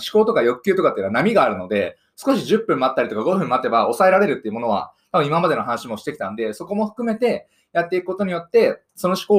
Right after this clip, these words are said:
抑えることができる。思考の今波が上がってるんだなってことが分かれば、下げるまで待てばいいですし、そのために、その上がってる時に行動しないような仕組みを作ってしまえば、まあ、間違っ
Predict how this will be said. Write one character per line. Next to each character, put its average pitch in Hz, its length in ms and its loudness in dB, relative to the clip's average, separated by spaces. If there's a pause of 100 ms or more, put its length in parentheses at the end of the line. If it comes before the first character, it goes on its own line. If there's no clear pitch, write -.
(100)
抑 190 160 4
え 151 40 4
る 117 60 0
こ 110 100 -2
と 104 60 -4
が 101 80 -2
で 92 100 -8
き 101 100 -12
る。 - 140 -18 (460)
思 202 80 0
考 196 80 0
の 190 60 -2
今 220 180 2
波 180 220 2
が 151 220 2
上 151 140 0
が 180 120 2
っ - 20 -10
て 208 80 2
る 202 80 2
ん 170 40 -4
だ 147 80 0
な 151 80 2
っ 151 60 -4
て 156 80 -8
こ 165 60 -6
と 180 80 -6
が 160 80 4
分 165 100 0
か 202 80 4
れ 202 80 2
ば、 196 200 4
下 143 160 -2
げ 180 100 0
る 127 140 0
ま 113 120 -4
で 117 100 -2
待 139 140 -2
て 160 60 0
ば 120 120 0
い 110 40 -4
い - 20 -6
で 101 100 -4
す - 60 -12
し、 135 160 -4
そ 180 100 -6
の 180 100 -4
た 220 80 -2
め 202 120 -2
に、 208 300 -4 (300)
そ 208 140 -2
の 214 80 2
上 202 120 2
が 247 100 0
っ 247 60 -8
て 247 60 -2
る 233 80 -4
時 214 160 -8
に 156 100 -10
行 175 140 -2
動 202 140 0
し 202 140 -6
な 208 100 2
い 208 60 2
よ 214 100 2
う - 20 0
な 170 80 -4
仕 165 120 -8
組 190 120 -8
み 180 60 -10
を 170 60 -14
作 - 140 -14
っ - 40 -8
て 190 80 -6
し - 100 -10
ま 196 140 -2
え - 20 0
ば、 - 340 0 (800)
ま 165 100 -2
あ、 - 20 2
間 131 100 2
違 - 20 0
っ - 20 -10